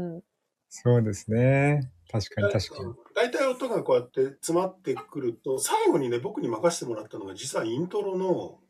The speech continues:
Speaker 3: サウンドエフェクトなんですよ。さっき、あの、レターでどなたかが、あの、ヨッシーの、あの、ため息、
Speaker 1: うん。
Speaker 3: いい、いいですね、みたいなのが入ってたんだけど、
Speaker 1: うんうんうんうんうん。
Speaker 3: あれ、ヨッシーじゃないです。
Speaker 1: あら。
Speaker 2: あれで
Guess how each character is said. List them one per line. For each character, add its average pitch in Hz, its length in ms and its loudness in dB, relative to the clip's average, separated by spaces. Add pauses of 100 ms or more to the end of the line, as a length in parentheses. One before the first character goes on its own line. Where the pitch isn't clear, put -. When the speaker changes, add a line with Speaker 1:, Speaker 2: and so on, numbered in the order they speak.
(100)
Speaker 3:
サ - 140 -12
ウ 143 80 -2
ン 151 80 0
ド 147 120 0
エ 139 60 -4
フ 143 100 -4
ェ - 20 -2
ク - 100 -14
ト - 100 -10
な - 120 -18
ん - 80 -20
で - 60 -20
す - 160 -20
よ。 - 60 -20 (880)
さ - 180 -8
っ - 20 -14
き、 - 120 -4
あ 113 60 -4
の、 104 240 -12 (440)
レ 131 140 0
タ 156 240 4
ー 135 40 -6
で 151 120 -2
ど 151 120 0
な 143 140 2
た - 160 -8
か 101 160 -10
が、 110 580 -6 (120)
あ 117 60 -12
の、 117 180 -6
ヨ 139 80 -4
ッ - 20 -8
シ - 240 -6
ー 101 60 -16
の、 101 140 -16
あ 95 40 -18
の、 95 320 -20 (1040)
た - 120 -8
め 123 140 -2
息、 - 300 -14 (440)
Speaker 1:
う 370 680 6
ん。 190 120 4
Speaker 3:
い - 20 -4 (500)
い、 - 20 -16
い - 20 -16
い - 20 -16
で 117 100 -12
す - 140 -8
ね、 104 240 -14
み - 80 -18
た - 140 -18
い - 40 -18
な - 60 -18
の - 80 -10
が 247 60 0
入 302 100 2
っ - 20 2
て 302 100 2
た 294 60 2
ん 277 200 0
だ 277 60 0
け - 0 -
ど、 262 60 0
Speaker 1:
う 254 40 0
ん - 20 2
う - 40 4
ん 247 40 4
う 247 40 4
ん 247 80 4
う - 20 2
ん 190 160 -2
う - 20 -4
ん。 208 60 -2
Speaker 3:
あ 220 40 0
れ、 208 100 0
ヨ 196 60 -2
ッ - 40 -4
シ 196 140 -2
ー - 20 0
じ 190 100 -2
ゃ 180 60 -10
な - 120 -14
い - 60 -18
で - 100 -20
す。 - 280 -20 (1300)
Speaker 1:
あ 214 120 2
ら。 254 160 4
Speaker 2:
あ 131 60 0
れ 95 80 -4
で - 60 -8